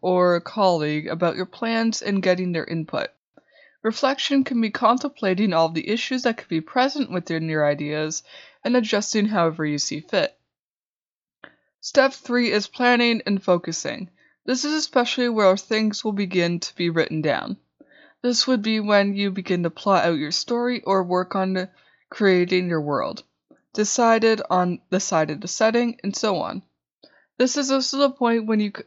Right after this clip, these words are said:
are more confident about beginning your piece and really want to go into it. The feedback and reflection for this step would be receiving criticism on, say,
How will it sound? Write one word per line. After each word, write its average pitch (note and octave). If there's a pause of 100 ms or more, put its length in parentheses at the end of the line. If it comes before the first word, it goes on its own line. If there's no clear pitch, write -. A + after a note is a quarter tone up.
(120)
are G3
more G3
confident G3
about E3
beginning A3+
your E3
piece D#3+
and G#3+
really A3+
want F3+
to -
go D#3
into -
it. - (960)
The A3
feedback B3+
and A3+
reflection B3+
for G3+
this F3
step F3
would F#3+
be G3+
receiving B3+
criticism G3
on, F3
say, E3